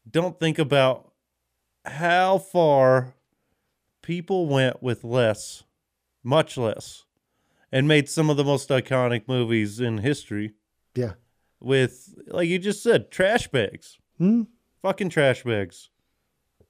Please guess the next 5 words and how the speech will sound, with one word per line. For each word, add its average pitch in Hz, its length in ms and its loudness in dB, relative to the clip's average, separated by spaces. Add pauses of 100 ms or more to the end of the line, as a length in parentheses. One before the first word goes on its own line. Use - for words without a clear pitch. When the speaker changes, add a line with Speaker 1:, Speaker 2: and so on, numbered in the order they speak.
(360)
Speaker 1:
And 156 420 2 (1500)
so 180 300 -2 (1700)
something 226 540 -6
like 202 260 -4
this, 156 320 0